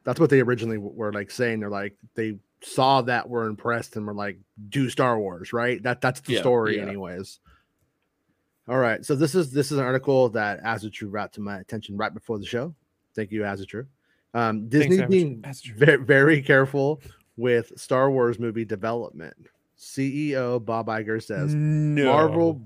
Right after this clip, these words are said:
Speaker 1: brand not inherently off, but do you need a third or fourth sequel of every character?" And this is from Deadline by Dade Hayes. So, old, I, when I heard Dade, I thought of
Speaker 3: That sounded
Speaker 1: Wade.
Speaker 3: like an Ant-Man dig to me.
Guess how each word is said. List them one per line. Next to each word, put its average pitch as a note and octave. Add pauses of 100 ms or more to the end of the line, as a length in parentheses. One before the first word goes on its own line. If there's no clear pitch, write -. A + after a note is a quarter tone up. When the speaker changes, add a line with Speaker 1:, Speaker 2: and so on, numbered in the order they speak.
Speaker 1:
brand C3
not A#2+
inherently A2
off, G#2+
but G#2
do G#2+
you A2
need C3+
a A#2
third A#2
or G#2+
fourth A2
sequel A#2
of F#2+
every G2+
character?" C3 (760)
And G2
this G#2
is A#2
from G2+
Deadline C#3
by G2 (140)
Dade A2
Hayes. F#2+ (720)
So, - (840)
old, G2+ (720)
I, A2
when A2
I A2
heard A#2
Dade, A2
I F#2+
thought G#2+
of -
Speaker 3:
That C4+
sounded C#4
Speaker 1:
Wade. F3+
Speaker 3:
like D3+
an C3+
Ant-Man D#3+
dig C3
to B2+
me. B2+